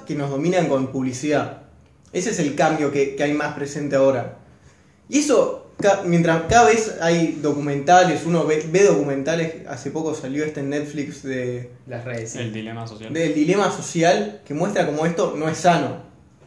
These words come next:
Speaker 1: Que muestra cómo esto no-, nos decrece como, como humanidad.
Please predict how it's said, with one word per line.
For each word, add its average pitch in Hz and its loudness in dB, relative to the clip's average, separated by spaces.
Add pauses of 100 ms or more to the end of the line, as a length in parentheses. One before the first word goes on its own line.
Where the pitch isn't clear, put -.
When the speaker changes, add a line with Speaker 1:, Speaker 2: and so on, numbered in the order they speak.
(240)
Speaker 1:
Que 147 -4
muestra 180 0
cómo 170 4
esto 208 0 (180)
no-, 151 -8 (240)
nos 151 -2
decrece 185 4
como, 139 0
como 143 -2
humanidad. 143 2